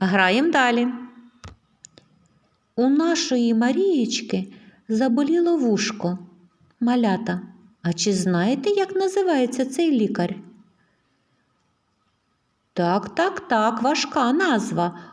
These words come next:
Отоларинголог. Запам'ятали?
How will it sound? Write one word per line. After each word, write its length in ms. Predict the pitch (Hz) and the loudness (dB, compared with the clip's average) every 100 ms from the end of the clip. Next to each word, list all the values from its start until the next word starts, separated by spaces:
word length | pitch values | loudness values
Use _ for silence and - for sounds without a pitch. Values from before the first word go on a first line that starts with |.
| - - | -20 -4
Отоларинголог. 2000 | 170 277 381 - 202 175 165 170 175 170 247 349 269 240 220 202 202 233 220 - - - _ _ _ _ _ _ _ - | 0 2 0 -2 0 0 2 2 2 2 2 2 2 2 2 2 2 0 -4 -12 -18 -20 _ _ _ _ _ _ _ -6
Запам'ятали? 960 | 175 196 202 196 202 202 320 392 196 | -2 0 2 2 2 2 2 2 0